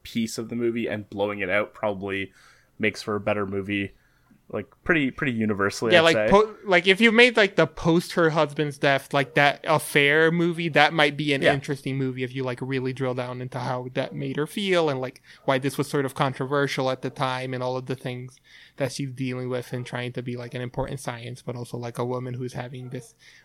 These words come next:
Speaker 2: weird affair. I guess she's not the one having the affair. I guess he's the one having the affair, technically. And just, like, all of the historical implications of that and all the societal implications of that stuff, but instead that's just, like,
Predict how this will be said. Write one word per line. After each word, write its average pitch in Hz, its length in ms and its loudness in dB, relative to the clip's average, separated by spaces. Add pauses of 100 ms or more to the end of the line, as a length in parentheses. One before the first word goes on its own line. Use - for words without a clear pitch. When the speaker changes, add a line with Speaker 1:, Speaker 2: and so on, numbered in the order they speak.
(180)
Speaker 2:
weird 131 380 0
affair. 139 480 -4
I 151 80 0
guess 170 160 0
she's 143 240 -4
not 143 180 0
the 147 80 -4
one 147 140 -2
having 143 260 -4
the 139 120 -4
affair. 131 200 -6
I 123 60 -8
guess 123 160 -8
he's 123 180 -8
the 127 80 -8
one 127 140 -8
having 127 260 -10
the 131 120 -10
affair, 127 280 -10
technically. 127 640 -10 (380)
And 135 120 -4
just, 127 200 -6
like, 131 200 -6
all 139 200 0
of 135 100 -6
the 131 400 -2 (460)
historical 156 880 4
implications 147 600 -4
of 135 100 -6
that 135 160 0
and - 20 -4
all 127 140 -6
the 127 100 -6
societal 135 600 -6
implications 143 520 -6
of 139 120 -6
that 135 180 -4
stuff, 139 340 -2
but 131 120 -4
instead 131 320 -4
that's 127 180 -6
just, 139 160 -6
like, 131 180 -4